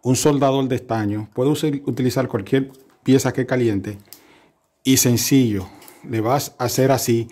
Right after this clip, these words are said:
con la parte caliente para que esta parte ceda y te cree como si fuera una boquilla. Aquí en el extremo le hace una pequeña presión así hacia abajo, observa,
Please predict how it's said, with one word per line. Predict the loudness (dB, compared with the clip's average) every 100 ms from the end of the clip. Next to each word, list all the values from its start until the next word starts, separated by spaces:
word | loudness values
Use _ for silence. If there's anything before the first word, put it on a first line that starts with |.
| -16 -20 -20 _
con | -2 0
la | 0 2
parte | 0 2 0
caliente | 2 2 2 2 0 -4 -8 -16 _ _ _ _ _ _
para | -6 -4
que | -2
esta | -2 -2 0
parte | 0 2 0
ceda | 2 2 0 -6 -12 -20 _ _ _ _ _ _ _ _ -6
y | -2
te | 0 0
cree | 2 4 4 2
como | -2 -2
si | -4
fuera | 0 0 2
una | 2 2
boquilla. | 0 0 0 0 -2 -8 -18 -20 -20 _ _ _ _ -20 -20 -18 -8
Aquí | -4 4 4 4
en | 0
el | 0 0
extremo | -2 0 2 2 -2 -8 -20 _ _ _ -20 -18 -2
le | 2
hace | 2 4
una | 4 4
pequeña | 0 2 2 0
presión | -2 -2 -2 -2
así | -2 -2
hacia | -2 0
abajo, | 0 0 -2 -10 -14 -18
observa, | -12 -2 0 2 0 -2